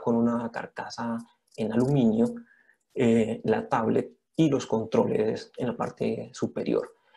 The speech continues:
Esa tablet permite ver todos los parámetros, no permite controlar el ventilador, ya que la norma no lo, no lo puede dejar, pero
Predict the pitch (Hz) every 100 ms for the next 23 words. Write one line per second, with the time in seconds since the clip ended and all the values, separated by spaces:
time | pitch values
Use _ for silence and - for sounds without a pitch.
0 | _ - 135 135 143 131 139 117 110 -
1 | 120 123 120 - 139 143 151 147 - 143
2 | 123 120 - 139 - _ - 123 123 123
3 | 143 139 139 147 - 107 110 - 123 127
4 | 139 139 147 147 139 135 131 127 - 123
5 | 113 113 127 127 127 127 131 127 123 -
6 | - - - 120 123 131 131 131 123 143
7 | - _ - - _ - 165 165